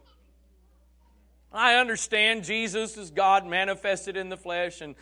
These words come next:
he's the Word made. I get all of that, but let's just,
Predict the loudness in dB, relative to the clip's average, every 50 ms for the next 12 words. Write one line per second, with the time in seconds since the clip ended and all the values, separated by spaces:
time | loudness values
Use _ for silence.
0 | -20 -20 -16 _ -8 -8 -8 -6 -4 -4 -2 0 2 4 4 4 2 0 -2 -2
1 | -2 0 0 0 0 2 2 4 8 8 8 8 8 6 4 2 2 4 4 4
2 | 4 2 0 0 2 2 0 0 -4 -8 -10 -10